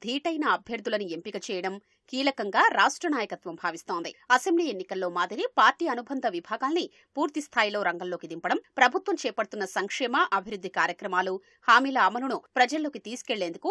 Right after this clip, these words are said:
వ్యూహాలు రచిస్తోంది. భారాస అధికారంలో ఉండి వ్యవస్థల్ని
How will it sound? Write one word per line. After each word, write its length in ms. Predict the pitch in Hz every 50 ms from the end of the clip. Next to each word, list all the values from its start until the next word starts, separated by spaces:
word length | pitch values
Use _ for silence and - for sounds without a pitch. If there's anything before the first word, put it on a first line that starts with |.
| 440 294
వ్యూహాలు 340 | 262 302 - 349 311 226 175 156
రచిస్తోంది. 480 | 151 - 170 - - - 180 175 165 - - _ _ _ _ 196
భారాస 300 | 208 214 214 214 208 - 185 180 180
అధికారంలో 460 | 185 180 - 196 190 185 180 180 170 165 170
ఉండి 160 | 185 254 403 - _ _ _ _ 226
వ్యవస్థల్ని 480 | 233 240 294 - - - 349 311 262